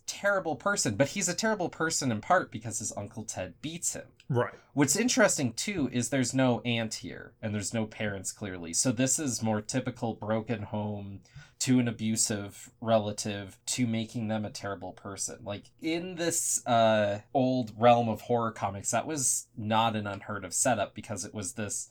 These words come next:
Speaker 1: really common idea of how people became criminals at the time. It, it, I don't think it was a way to set up sympathy, but believability more quickly, generally, though.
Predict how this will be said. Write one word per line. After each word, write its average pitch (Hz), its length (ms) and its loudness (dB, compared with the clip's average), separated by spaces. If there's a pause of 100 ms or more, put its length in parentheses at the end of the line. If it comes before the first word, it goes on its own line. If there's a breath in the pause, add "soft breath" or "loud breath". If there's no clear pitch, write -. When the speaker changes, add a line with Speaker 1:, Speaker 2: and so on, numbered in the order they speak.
Speaker 1:
really 127 340 2
common 117 300 2
idea 107 260 0
of 104 80 -2
how 110 220 2
people 110 320 -8
became 104 340 -8
criminals 113 460 -4
at 90 120 -6
the 90 60 -12
time. 92 380 -6 (140)
It, 151 200 -6
it, - 240 -14
I 156 80 -6
don't 190 160 -4
think 240 160 -2
it 226 40 0
was 208 120 0
a 160 60 0
way 127 180 0
to 143 80 -4
set 135 240 2
up 110 100 -4
sympathy, 160 600 -2
but 127 240 0
believability 120 920 -6 (100)
more 196 160 -4
quickly, 214 540 -8 (100)
generally, 202 380 -6
though. 202 320 -6